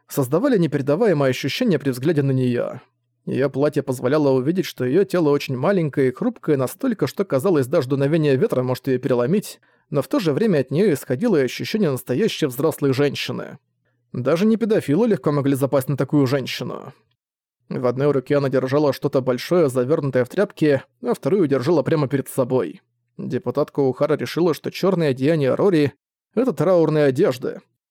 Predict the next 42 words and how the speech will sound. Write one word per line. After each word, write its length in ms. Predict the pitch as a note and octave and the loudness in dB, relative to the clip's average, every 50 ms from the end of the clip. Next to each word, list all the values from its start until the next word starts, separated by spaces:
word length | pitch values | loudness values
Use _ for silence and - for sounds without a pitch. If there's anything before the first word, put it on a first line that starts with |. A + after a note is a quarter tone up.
| _ _ | _ _
и 60 | - B2 | -4 -2
она 160 | B2+ F#3+ A#3 | 0 0 0
подумала, 480 | - D#3+ C3+ D3+ F3 F3+ D3+ C#3 C3 | 0 0 0 2 2 2 2 2 0
что 240 | B2 - - - A#2+ | 0 -2 -6 -6 -2
вот 180 | C#3 A3 A3+ - | 0 -2 0 0
он 120 | C3 C3 | 0 0
её 140 | A#2+ A#2+ A#2 | 0 -2 -2
шанс 480 | - - E3 G3+ F#3 - - - - _ _ _ _ _ _ | -2 -2 0 0 0 -2 -4 -10 -18 _ _ _ _ _ _
на 240 | - C3+ B2 A#2+ A#2+ | -12 -6 -4 -4 -4
то, 160 | - - C#4 | -2 -4 -4
чтобы 280 | - - - F3 D3 C3 | -4 -2 -2 0 0 0
добиться 400 | B2+ A#2+ B2 D3+ G#3 - - C#3 | 0 0 0 0 -2 -2 -2 -2
нужного 400 | C#3 C#3 B2+ B2 C3 A#2+ A#2+ A#2 | -2 -2 -2 -2 -2 -2 -2 -2
ответа 500 | A2+ - D3+ G#3 G3 - C#3+ C#3 - - _ _ _ _ _ _ _ _ - | -4 -2 -2 -2 0 2 2 0 0 -2 _ _ _ _ _ _ _ _ -4
и 80 | C#4+ | -2
заставить 420 | C4+ E3 C3 - - F3+ C#3+ - - | 0 -2 -2 0 0 -2 -2 -2 -2
правительство 520 | A#2 B2 D#3 A#3 G#3 D#3 C3 - - C#3+ | -2 -2 0 0 0 -2 -2 -2 0 0
уйти 220 | C#3 C3 B2+ E3 | 2 2 2 0
в 60 | C#3 C3 | 0 -2
отставку. 640 | B2+ - - - C3 - - _ - - - - - _ _ _ _ _ _ _ _ _ _ - | -2 -4 -4 -4 -4 -4 -4 _ -8 -8 -8 -10 -14 _ _ _ _ _ _ _ _ _ _ -12
Ведь 180 | C3 A#2+ - | -10 -6 -4
если 200 | D#3 D3 - D#3 | -4 -4 -2 -2
она 120 | D3 C#3+ - | -4 -2 -2
так 160 | C3+ - C#3 | -4 -2 -2
одета, 320 | B2+ B2 C#3 F3+ F#3 F3 | -2 0 0 0 0 0
то 120 | C#3+ D3+ C#3+ | 0 0 0
наверняка 540 | C#3+ C3+ B2+ C3 B2 B2+ B2+ B2 - G3+ | 0 2 0 0 -2 -2 -4 0 0 2
она 120 | F#3+ E3 D3+ | 2 2 0
скорбит 380 | - - C#3 B2+ C3 E3+ A3 - | -2 0 -2 -2 0 -2 -4 -6
по 80 | - | -4
потере 320 | - C#3+ C3 - G#3+ F#3+ D#3 | -4 -2 0 0 0 0 0
кого-то 340 | - C#3+ D3 F3 F3+ E3 C#3 | 0 0 0 0 0 0 0
близкого 440 | C3+ F#3 A#3 - - - C#3 B2+ | 2 2 0 0 0 -2 0 0
ей. 340 | B2+ B2 G#2+ G2 - - - _ _ _ _ _ _ _ - | 0 0 -2 -6 -8 -10 -16 _ _ _ _ _ _ _ -14
Таким 300 | D#3 C#3 - E3+ F#3+ - - | -10 -4 -2 -2 -2 -2 -2
образом, 520 | D#3+ F3 F3+ F#3+ F3+ C#3+ D#3+ F#3 F3 D#3+ | -2 0 0 0 0 0 0 0 0 0
чтобы 320 | - - F#3 G#3 G3 E3 | -2 -4 -4 -2 0 2
услышать 380 | D3+ C3+ - - F3+ - D#3+ - | 2 2 0 -2 -4 -4 -2 -4
эту 160 | D3 C#3 C#3 | -2 -2 -2
трагичную, 540 | - B2+ B2+ B2+ E3 A3+ - - - D#3 C#3 | -2 -2 -4 -4 -4 -6 -6 -4 -2 -2 0
душераздирающую 840 | D3 D#3 - C#3 C3+ B2+ C3 C3+ C3 C#3+ C#3 B2+ B2 - - B2+ | 0 -2 -2 -2 -4 -4 -2 0 0 2 2 0 -2 -4 -6 -6
историю, 480 | B2 - - F#3+ G#3 F3 D3+ D3 C#3+ - | -6 -4 0 0 2 4 4 2 2 0